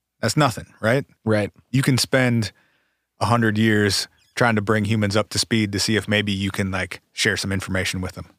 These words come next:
Speaker 2: Right. So the idea is that this is an intentional disruption put forth into our culture and our society just to, like, like, basically make the needle skip kind of out of the,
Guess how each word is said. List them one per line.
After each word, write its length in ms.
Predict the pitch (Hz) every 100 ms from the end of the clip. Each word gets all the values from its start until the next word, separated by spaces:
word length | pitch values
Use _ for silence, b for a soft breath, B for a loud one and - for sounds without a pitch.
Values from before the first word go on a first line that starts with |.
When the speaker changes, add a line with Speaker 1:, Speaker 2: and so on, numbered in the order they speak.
| -
Speaker 2:
Right. 240 | 113 98
So 120 | -
the 100 | 135
idea 340 | 120 117 123 117
is 120 | 101
that 320 | 104 98 92 - - _ b b b
this 160 | 127 113
is 120 | 117
an 100 | 110
intentional 580 | 107 92 131 117 120 107
disruption 720 | 92 101 - 107 101 104 95
put 220 | 92 107 87
forth 260 | 107 95
into 380 | 98 113 101 107
our 120 | 101
culture 460 | 90 113 98 107 95
and 140 | 101
our 120 | 101
society 840 | 95 101 - 107 101 98 95 92 90 b b b b -
just 320 | 113 110 - -
to, 160 | 107
like, 460 | 95 98 90 - - _ _ _ _ _ -
like, 220 | 104 92 _ _ _ _ -
basically 640 | 117 104 104 104 101 92 - _ _ _ _ _
make 160 | 139 127
the 60 |
needle 240 | 127 131 113
skip 240 | - 92 -
kind 240 | 117 101
of 100 | 95
out 280 | 98 123 117
of 260 | 110 98 92
the, 360 | 101 95 92